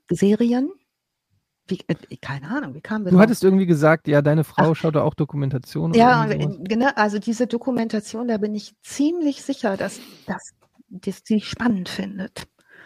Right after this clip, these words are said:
Speaker 1: So, und dass die, äh, also die zu gucken, da wird einem noch mal, wa-, weil du eben sagtest, "Ah, war ja nur ein Toter" und so.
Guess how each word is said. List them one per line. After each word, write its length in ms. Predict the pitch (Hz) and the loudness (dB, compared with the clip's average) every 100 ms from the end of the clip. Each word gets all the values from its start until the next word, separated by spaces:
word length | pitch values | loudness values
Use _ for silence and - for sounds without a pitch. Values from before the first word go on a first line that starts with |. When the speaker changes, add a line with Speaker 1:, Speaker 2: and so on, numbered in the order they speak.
| _ | _
Speaker 1:
So, 200 | - 208 | -8 -6
und 160 | 190 185 | -4 -2
dass 180 | 196 - | -2 -2
die, 240 | 202 196 | -2 0
äh, 260 | 175 - 185 | -2 -6 -6
also 180 | - 190 | -4 -2
die 180 | 185 226 | -2 -4
zu 160 | - 214 | -6 -8
gucken, 320 | 226 - 233 | -8 -6 -2
da 140 | 202 | 0
wird 160 | 214 220 | 0 -4
einem 200 | 196 208 | -4 -4
noch 160 | 202 208 | -6 -4
mal, 240 | 202 196 | -4 -2
wa-, 120 | 196 - | -4 -2
weil 120 | 185 | -2
du 100 | 196 | 0
eben 180 | 196 202 | -2 -2
sagtest, 400 | 185 196 - - | -4 -4 -6 -4
"Ah, 300 | 196 202 190 | -2 0 0
war 100 | 180 | 0
ja 100 | 180 | -2
nur 120 | 190 | -2
ein 160 | 165 175 | -4 -4
Toter" 340 | 185 226 214 | -2 -2 0
und 100 | 180 | -2
so. 160 | 175 180 | -4 -6